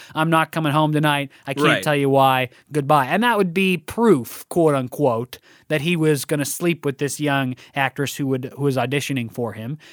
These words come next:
Speaker 1: And so she ties him up. Maybe the next thing she does is call the wife.
Speaker 2: Right. <laughs> Yeah. Yeah. Right after blackout, she just leaves. Um, <laughs>
Speaker 1: And the wife shows up, or the, I'm sorry, it's not a wife, it's his fiance.
Speaker 2: Right,
Speaker 1: His
Speaker 2: right,
Speaker 1: fiance
Speaker 2: right.
Speaker 1: Stacy shows up, and she goes, "Oh, I gotcha."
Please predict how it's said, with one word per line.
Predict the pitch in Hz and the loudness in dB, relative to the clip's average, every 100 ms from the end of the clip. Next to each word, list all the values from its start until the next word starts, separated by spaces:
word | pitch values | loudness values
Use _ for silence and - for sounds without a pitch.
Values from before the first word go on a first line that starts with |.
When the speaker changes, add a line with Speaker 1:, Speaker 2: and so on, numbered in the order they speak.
| - | -10
Speaker 1:
And | 151 | -4
so | 175 165 | 0 0
she | - 170 160 | 0 -4 -4
ties | - 170 170 | -2 0 2
him | 185 | 0
up. | 180 | 0
Maybe | 147 185 | 0 0
the | 180 | 2
next | 190 - | 0 0
thing | 190 | -4
she | 180 185 | -2 0
does | 190 175 | 2 0
is | 160 | 0
call | 180 196 | 2 4
the | 190 | 4
wife. | 247 - - - _ - | 4 0 -8 -20 _ -2
Speaker 2:
Right. | 165 185 139 - | 2 2 0 -2
<laughs> | 220 | 2
Yeah. | 196 147 175 - | 2 2 0 0
Yeah. | 220 139 - 202 | 2 2 -2 -4
Right | 151 190 | 2 4
after | 196 190 | 4 0
blackout, | 165 170 156 127 117 | 0 0 0 -2 -4
she | - | -6
just | 143 131 | -6 -4
leaves. | 147 131 120 - - - - _ | -2 -2 -4 -12 -20 -20 -20 _
Um, | 175 170 170 - - - | 2 4 4 0 -6 2
<laughs> | 240 - - - - 370 | 2 2 -2 -2 -4 -4
Speaker 1:
And | 147 165 | -4 0
the | |
wife | 165 170 180 | 2 2 2
shows | 170 156 160 | 0 2 4
up, | 170 156 | 2 2
or | 147 | 2
the, | 143 | 2
I'm | 147 | 0
sorry, | 147 113 | -4 -6
it's | 147 | -4
not | 190 151 | -2 0
a | |
wife, | 107 101 156 | -2 -8 -8
it's | - | -6
his | 156 | -8
fiance. | 135 107 104 - - - - | -8 -10 -10 -16 -18 -12 0
Speaker 2:
Right, | 151 123 | 4 4
Speaker 1:
His | |
Speaker 2:
right, | - | 4
Speaker 1:
fiance | 180 175 165 | 2 2 0
Speaker 2:
right. | |
Speaker 1:
Stacy | 143 180 175 156 139 | 0 0 0 -2 -2
shows | 156 143 135 | 0 0 2
up, | 135 - | 0 0
and | 131 123 - - | -4 -4 -10 -20
she | - 135 | -8 -4
goes, | 131 135 | -2 0
"Oh, | 185 | 2
I | 302 185 | 2 0
gotcha." | 180 254 294 - | 0 -2 0 -2